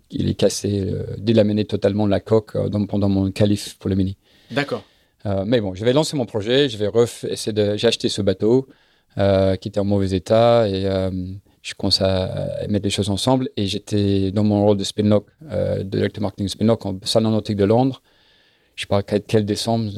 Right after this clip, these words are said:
Speaker 1: décembre, jan-, c'est de janvier deux mille, euh,
Speaker 2: Non, quatre-vingts,
Speaker 1: hum, quatre-vingt-seize, peut-être.
Speaker 2: quatre-vingt-seize.
Speaker 1: Euh, et puis, euh,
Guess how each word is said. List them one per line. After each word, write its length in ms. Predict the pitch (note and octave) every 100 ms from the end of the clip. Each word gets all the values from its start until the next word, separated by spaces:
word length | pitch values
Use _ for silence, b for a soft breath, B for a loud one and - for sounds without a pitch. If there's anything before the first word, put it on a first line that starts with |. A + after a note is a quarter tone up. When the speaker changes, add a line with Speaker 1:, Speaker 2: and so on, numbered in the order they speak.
| G2
Speaker 1:
décembre, 340 | G2 G2+ A2
jan-, 260 | G2+ G#2+ G#2+
c'est 200 | G#2 G#2+
de 160 | G#2 A2
janvier 420 | A2+ A2 A#2 A#2+
deux 120 | A2+
mille, 240 | A2 A2+ G#2+
euh, 580 | G2+ G2+ G2 G2 F#2+ F#2+ F#2 _ _ _
Speaker 2:
Non, 120 | A#2+ G#2
quatre-vingts, 320 | A#2+ A2+ A2+
Speaker 1:
hum, 240 | G#2+ G2+ -
quatre-vingt-seize, 680 | A2 G#2 G2 - B2 B2 -
peut-être. 160 | -
Speaker 2:
quatre-vingt-seize. 340 | A#2 - C#3+ C#3+ b b b b b b
Speaker 1:
Euh, 440 | G#2 G2+ G2+ G2 G2+ -
et 120 | G2+
puis, 320 | - A2 G#2+
euh, 280 | G#2 G2+